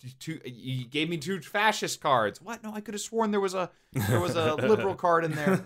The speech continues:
Speaker 1: Sort of with this, you know, it's like, "Oh, I got all these, I got all these despairs, man. What are you, what are you doing throwing my way?" So it does make you have some thought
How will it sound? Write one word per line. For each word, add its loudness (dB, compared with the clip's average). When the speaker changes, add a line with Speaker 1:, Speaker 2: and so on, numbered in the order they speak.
Speaker 1:
Sort 0
of 0
with -2
this, 0
you -6
know, -6
it's -10
like, -8
"Oh, 0
I 8
got 2
all 4
these, -4
I -2
got 2
all 4
these -2
despairs, 4
man. -6
What -6
are -6
you, -4
what -8
are -6
you -6
doing -6
throwing 0
my 2
way?" 0
So 2
it -2
does 4
make -2
you 0
have 0
some -6
thought 2